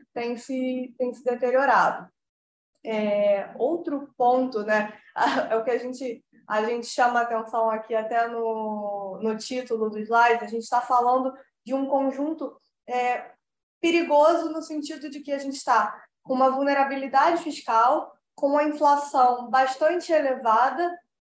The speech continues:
e um banco central que tem, é, se posicionado num aspecto mais, é, dovish, né? Então, a inflação do país tá em quase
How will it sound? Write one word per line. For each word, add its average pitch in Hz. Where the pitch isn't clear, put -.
e 285
um 294
banco 294
central 294
que 311
tem, 285
é, 247
se -
posicionado 269
num 262
aspecto 247
mais, 254
é, 233
dovish, 240
né? 202
Então, 240
a 240
inflação 247
do 262
país 226
tá 226
em 233
quase 247